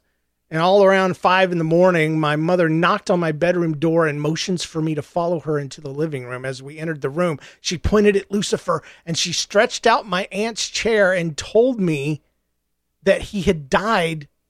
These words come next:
during the night. My chief thought at that moment was how devastated my poor aunt would be to wake up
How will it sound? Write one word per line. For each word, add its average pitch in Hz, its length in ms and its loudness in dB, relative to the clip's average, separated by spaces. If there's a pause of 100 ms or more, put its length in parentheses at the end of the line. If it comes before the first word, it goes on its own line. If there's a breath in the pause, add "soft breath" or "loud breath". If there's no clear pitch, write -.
during 180 360 2
the 160 100 0
night. 160 540 -4 (840)
My 165 300 -4 (180)
chief 269 300 -4
thought 175 320 2
at 175 120 -2
that 175 160 -2
moment 202 340 4
was 180 140 -2
how 190 180 4
devastated 202 680 2
my 175 160 0
poor 202 300 2
aunt 202 260 0
would 160 160 -4
be 151 200 0
to 160 80 -2
wake 185 320 2
up 180 240 2